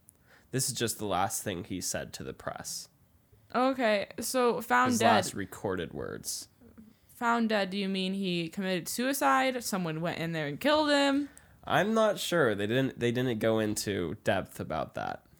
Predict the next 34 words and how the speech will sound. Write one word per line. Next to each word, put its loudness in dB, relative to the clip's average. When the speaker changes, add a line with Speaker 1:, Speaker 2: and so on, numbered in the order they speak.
Speaker 1:
I, 4
I 4
think 2
it's 0
likely 2
that 0
somebody -2
probably -4
murdered -6
him. -10
Speaker 2:
He -4
definitely 0
doesn't -2
seem -4
like -2
someone -6
who -4
would -6
commit -4
suicide. -6
Speaker 1:
Yeah. -2
Speaker 2:
'Cause -4
he's 2
not 2
sorry. -2
Speaker 1:
Yeah, 2
he 2
has 2
no 2
guilt. -2
He -2
was 0
probably 4
murdered 0